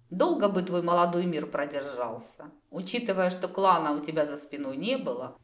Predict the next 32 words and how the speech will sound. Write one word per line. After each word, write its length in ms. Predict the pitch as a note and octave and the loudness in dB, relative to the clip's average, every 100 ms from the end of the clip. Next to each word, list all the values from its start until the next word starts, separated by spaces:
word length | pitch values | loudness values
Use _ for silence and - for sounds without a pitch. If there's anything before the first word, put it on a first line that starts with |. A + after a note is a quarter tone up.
| _ - | _ 0
а 120 | D#3+ | 2
он 120 | F#3 | 2
лично 360 | G3+ F#3+ - D#3 | 0 -2 -2 -4
присутствовал 720 | D#3 D#3 E3 D#3 - C3+ C3+ | -4 -6 -6 -10 -4 -4 -2
при 120 | D3 | -2
моём 360 | D#3 D#3+ C3+ C#3 | 0 0 -2 -6
убийстве 680 | D#3 B3 B3 - B2+ A#2 - | -6 -6 -6 -6 -8 -10 -6
и 120 | G3 | -2
вряд 300 | G#3+ F#3+ C#3+ | 4 4 2
ли 100 | C#3+ | -2
захотел 540 | C3+ C#3+ C#3 - C3 | -6 -6 -6 -6 -8
бы, 120 | B2+ | -8
чтобы 300 | C3 - C#3 | -10 -10 -4
эта 180 | C3 B2 | -4 -4
история 400 | A#2+ - B2+ A2+ | -8 -8 -8 -8
всплыла. 640 | A#2 - B2 A#2 A2 - - _ _ _ _ _ _ - | -8 -8 -8 -6 -8 -10 -18 _ _ _ _ _ _ -4
О, 280 | D#3 C#3+ C#3 - - _ | -2 -4 -8 -16 -20 _
с 120 | - | -2
этой 240 | B3+ C4 D#4 | 0 0 -2
точки 320 | C#4 C4+ A3+ | -4 -4 -2
зрения 440 | F3+ F3+ G3+ G#3 | 0 0 0 2
я 120 | E3+ D#3+ | 2 0
твоё 220 | D#3+ D#3+ | 0 0
появление 560 | D#3 D3+ D3 D3+ D3 | 2 0 -2 -4 -4
не 140 | D3 D3 | -2 -2
рассматривала. 880 | D3 - C3 A2 - - F#2 - - _ _ _ _ | -2 -4 -6 -12 -12 -16 -18 -20 -20 _ _ _ _
Ну 260 | B3 D#4+ F3 | 0 2 2
да, 280 | C#3+ C3 - - - | 0 0 -8 -12 -4
расслабилась 800 | F#3 - E3+ F#3 G3+ D3+ - C#3 | -2 0 4 4 4 0 -2 -6
на 80 | |
своей 260 | C3+ C#3+ C3+ | -10 -6 -4
Лореле. 640 | C#3+ C#3 B2+ B2+ C3 E3 | -4 -4 -4 -6 -8 -14